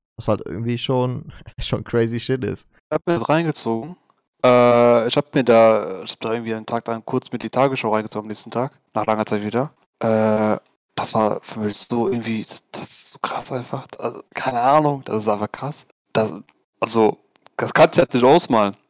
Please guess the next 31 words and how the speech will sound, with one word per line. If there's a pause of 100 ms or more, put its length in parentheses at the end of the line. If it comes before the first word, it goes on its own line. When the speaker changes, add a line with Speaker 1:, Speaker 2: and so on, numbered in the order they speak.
Speaker 1:
Ey,
Speaker 2:
Im
Speaker 1:
also
Speaker 2:
E-U-Parlament (200)
Personen,
die,
äh,
jetzt
nicht
unbedingt
irgendwie,
äh,
geringfügig
beschäftigt
sind
dort, (480)
sondern
halt
schon
in,
auch
in
hohen
Positionen (140)
sind, (300)
einfach (140)
verdächtigt
werden
für
irgendwie
Korruption.